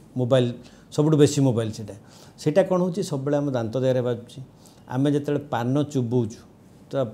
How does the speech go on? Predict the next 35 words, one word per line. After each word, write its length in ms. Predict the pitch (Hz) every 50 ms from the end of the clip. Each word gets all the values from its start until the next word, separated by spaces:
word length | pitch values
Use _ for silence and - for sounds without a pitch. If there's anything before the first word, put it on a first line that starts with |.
| - - -
ବାରମ୍ବାର 440 | 151 139 131 135 135 147 147 151 151
ଆମେ 140 | 151 147 151
ପାକୁଳଉଛୁ, 520 | 143 147 147 143 - 156 156 151 135 156 151
ଚୋବଉଛୁ 420 | 143 156 151 143 156 156 143 156
ତାକୁ। 220 | 139 151 147 143 160 160 - - - - - - - -
ତେଣୁ 160 | 139 143 147
ସିଏ 280 | 147 - - 151 165 180 214 - - -
ଜିଭଟା 380 | 135 110 120 123 127 139 147 143
ସବୁବେଳେ 340 | - - 135 131 135 143 127
ସେଠି 200 | - 143 131 127
ବାଜୁଛି 420 | 127 127 120 127 143 139 - 180 185 -
ଏବଂ 260 | - 131 123 156 156 143
ପାନରେ 480 | - - 123 127 147 170 190 190 196
ଯୋଉ 140 | 180 185 175 175 -
ଟବାକୋ 380 | 135 120 135 165 160 165 175 170 165 156
ଅଂଶ 160 | 151 139 139 -
ଅଛି, 340 | 147 135 123 - - - 127 110 110 - - - - - - -
ସେ 40 | 139
ଟବାକୋ 360 | - 160 147 135 156 147 -
ତା 160 | 160 - 160 156
ଦେହରେ 220 | 139 151 156 160
ଲାଗୁଛି। 400 | 160 156 151 139 147 147 - - 165 - - - - - - - - - - - - - - - - -
ତ 20 | - 151 147
ଯେଉଁମାନେ 300 | 131 147 147 151 151 147
ପାନ 240 | 147 147 131 123 127 139 139
ଖାଉଛନ୍ତି, 540 | 139 - 147 147 143 143 147 135 131 - 147 139
ଗୁଟକା 320 | 131 131 123 - - 147 139
ଖାଉଛନ୍ତି, 480 | 139 - 147 147 143 147 147 147 156 147
ସେମାନଙ୍କର 560 | - - 131 127 131 131 135 139 135 175 170
ସେଥିଲାଗି 480 | 147 - 127 117 - - 147 151 156 170
ଏଇଟା 140 | 170 165 175
ବେଶୀ 280 | 147 120 110 - - 131
ହୁଏ 160 | 120 110 127
ଟଙ୍ଗ 220 | 127 - 117 107 98
କ୍ୟାନ୍ସରଟା, 440 | - 104 101 98 - 120 110 -